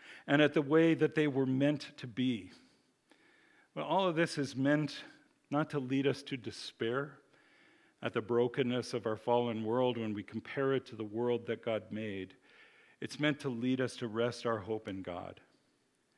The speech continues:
The Apostle Paul wrote in Romans eight, "For I consider that the sufferings of this present time are not worth comparing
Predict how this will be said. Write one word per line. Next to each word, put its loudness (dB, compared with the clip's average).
The -8
Apostle -2
Paul -2
wrote 0
in -2
Romans -2
eight, 0
"For -2
I 2
consider -2
that -2
the -6
sufferings -2
of -6
this -6
present -6
time -6
are -4
not -8
worth -6
comparing -8